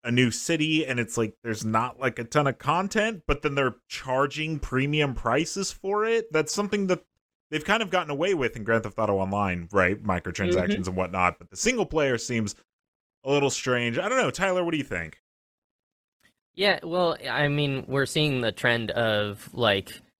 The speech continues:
Speaker 3: every game is trying to lean into the, like, live service kind
Speaker 1: Mm-hmm.
Speaker 3: of area more and more. Um,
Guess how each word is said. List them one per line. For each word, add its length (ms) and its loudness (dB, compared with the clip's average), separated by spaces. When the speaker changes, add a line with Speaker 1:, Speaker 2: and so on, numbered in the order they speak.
Speaker 3:
every 400 4
game 400 0
is 240 -2
trying 400 0
to 200 0
lean 300 2
into 560 0
the, 420 0
like, 200 0
live 400 0
service 920 0
kind 280 -2
Speaker 1:
Mm-hmm. 640 0
Speaker 3:
of 280 -8
area 640 0
more 380 -2
and 100 -4
more. 380 0
Um, 520 0